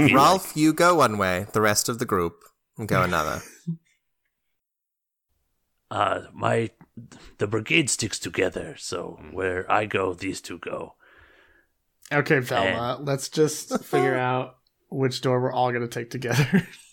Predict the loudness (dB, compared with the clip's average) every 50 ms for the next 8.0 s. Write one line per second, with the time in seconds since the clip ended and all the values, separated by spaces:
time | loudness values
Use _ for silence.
0 | _ _ _ _ -6 -4 -4 0 0 2 2 4 2 4 2 4 6 6 6 6
1 | 6 4 4 4 2 0 2 4 2 2 4 4 2 0 0 0 0 2 2 2
2 | 2 0 -2 -2 -2 -4 -4 -6 -16 -20 -20 -20 _ _ _ _ _ _ _ _
3 | _ _ _ _ _ -6 -4 -4 -2 -4 -2 0 0 -2 0 0 -2 -2 -2 -2
4 | -4 -4 -4 -4 -8 -8 -12 _ _ _ _ _ _ _ _ _ _ _ _ 0
5 | 2 2 2 2 2 2 2 2 2 -2 -2 -2 -4 -4 -4 -4 -6 -8 -10 -10
6 | -10 _ _ _ _ _ _ _ _ _ _ _ _ _ _ _ _ _ _ _
7 | _ _ _ -12 -8 -6 -4 -2 -2 -2 -2 -2 -2 -4 -4 -4 -6 -6 -8 -10